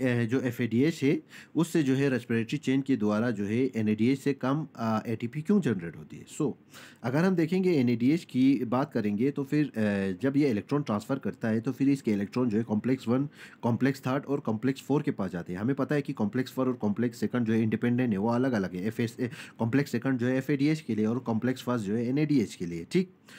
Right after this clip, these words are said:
तो फिर यहाँ पे क्या होता है कि एफ़एडीएच के लिए जो है हमारे पास जो है, अ,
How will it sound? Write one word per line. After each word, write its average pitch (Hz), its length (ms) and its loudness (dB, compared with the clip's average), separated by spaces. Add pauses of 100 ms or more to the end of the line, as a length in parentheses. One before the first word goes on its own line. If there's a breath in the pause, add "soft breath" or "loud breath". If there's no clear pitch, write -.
(240 loud breath)
तो 175 100 4
फिर 185 200 4
यहाँ 143 240 4
पे 165 120 2
क्या 165 140 2
होता 123 220 2
है 127 80 2
कि 151 260 4
एफ़एडीएच 135 520 2
के 131 120 0
लिए 120 160 2
जो 123 120 2
है 135 100 2
हमारे 127 320 0
पास 123 320 -2
जो 104 40 2
है, 120 260 2
अ, - 60 -8